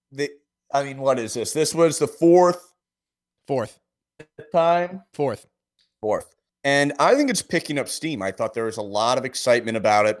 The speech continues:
Speaker 1: The World Baseball Classic, the U S A, this is probably the best team that they have fielded. It was exciting to watch.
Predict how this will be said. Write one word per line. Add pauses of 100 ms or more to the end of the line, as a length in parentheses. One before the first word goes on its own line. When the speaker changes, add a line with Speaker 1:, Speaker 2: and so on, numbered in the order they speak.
Speaker 1:
The
World
Baseball
Classic,
the
U
S
A,
this
is
probably
the
best
team
that
they
have
fielded.
It
was
exciting
to
watch.